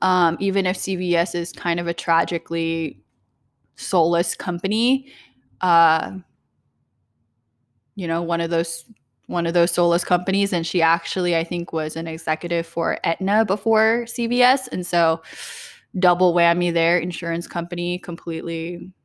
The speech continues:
terrible, needs to be <laughs> eradicated. We need a, you know, Medicare for all, whatever kind of thing. But, like, I think it is a step in the right direction, because if she wasn't there, then it would be a man in her position. And I,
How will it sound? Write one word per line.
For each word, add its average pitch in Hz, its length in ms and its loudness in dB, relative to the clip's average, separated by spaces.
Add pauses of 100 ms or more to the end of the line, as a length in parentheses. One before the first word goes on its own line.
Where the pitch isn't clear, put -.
(600)
terrible, 175 800 2 (160)
needs 170 300 -8
to 196 80 -2
be 180 160 4
<laughs> - 0 -
eradicated. 190 920 4
We 175 160 0
need 170 180 -4
a, 160 260 -2 (2250)
you 170 100 -4
know, 175 380 -6 (260)
Medicare 170 440 0
for 165 160 2
all, 160 240 8
whatever 160 400 4
kind 165 220 -2
of 165 80 -4
thing. 170 340 -2
But, 175 320 4
like, 170 420 2 (720)
I 214 100 4
think 214 180 2
it 202 80 4
is 190 120 2
a 202 60 2
step 208 220 2
in 214 80 0
the 214 80 2
right 208 180 2
direction, 226 420 2
because 185 360 -4 (100)
if 190 100 -6
she 196 200 -2
wasn't 190 320 0
there, 175 200 0
then 175 140 -4
it 160 80 -4
would 165 160 -4
be 170 140 -4
a 160 60 -4
man 165 260 -2
in 175 80 -2
her 175 120 -2
position. 170 520 -2
And 165 180 -4
I, - 180 -4